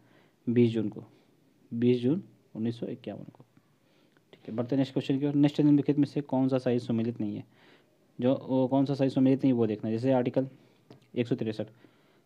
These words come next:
तो राज्यपाल को सहायता और सलाह देने के लिए मंत्रिपरिषद होगी, ये बिल्कुल सही है। आर्टिकल एक सौ चौंसठ में क्या कहा गया है?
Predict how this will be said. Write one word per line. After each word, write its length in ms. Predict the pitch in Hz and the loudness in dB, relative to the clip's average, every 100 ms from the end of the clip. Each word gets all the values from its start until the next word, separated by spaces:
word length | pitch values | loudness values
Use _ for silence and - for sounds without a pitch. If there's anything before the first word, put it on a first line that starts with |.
| _ | _
तो 160 | 117 117 | 0 2
राज्यपाल 380 | 127 127 135 127 | 2 2 0 -2
को 100 | 127 | -4
सहायता 300 | 113 117 131 | -4 -2 -2
और 100 | 120 | -2
सलाह 200 | 120 123 | -2 0
देने 240 | 123 123 | 0 -2
के 100 | 123 | -2
लिए 80 | 127 | -2
मंत्रिपरिषद 560 | 117 117 120 120 120 | -2 -4 -6 -8 -6
होगी, 140 | 113 123 | -4 -4
ये 60 | |
बिल्कुल 260 | 107 101 110 | -6 -8 -8
सही 160 | 107 110 | -8 -8
है। 100 | - - | -12 -6
आर्टिकल 240 | 113 120 131 | -2 0 0
एक 100 | 120 | 0
सौ 80 | |
चौंसठ 340 | 131 120 - - | -2 -4 -4 -4
में 80 | 127 | -2
क्या 140 | 131 | -2
कहा 200 | 131 120 | 0 0
गया 180 | 123 | 0
है? 120 | 127 | 0